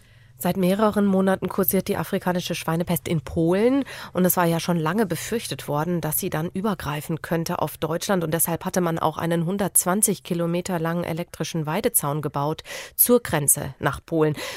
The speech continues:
Gebracht hat der aber offensichtlich nichts. Oder weiß man jetzt Näheres darüber, wie sich das infizierte Wildschwein angesteckt hat?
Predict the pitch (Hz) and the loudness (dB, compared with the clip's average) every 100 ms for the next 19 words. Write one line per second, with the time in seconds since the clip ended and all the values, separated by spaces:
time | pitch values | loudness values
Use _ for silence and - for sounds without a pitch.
0 | - - - 180 - 269 262 233 - 208 | -4 -2 2 0 2 0 2 4 2 2
1 | 214 175 - 196 185 175 - 196 - 170 | 0 -2 -2 -2 -2 -8 -8 -10 -4 -4
2 | 135 - - 170 165 165 185 214 185 180 | -4 -4 -4 -2 -2 0 0 2 0 0
3 | - 180 185 190 - 180 165 165 160 156 | 0 2 2 2 2 2 0 0 0 2
4 | 196 202 - 160 - 165 - 160 - 160 | 0 0 0 -4 -2 -4 -4 -8 -4 -4
5 | - 143 139 - 143 143 - 131 135 - | -4 -6 -6 -6 -6 -6 -6 -6 -8 -10
6 | - - - - - | -12 -14 -16 -18 -20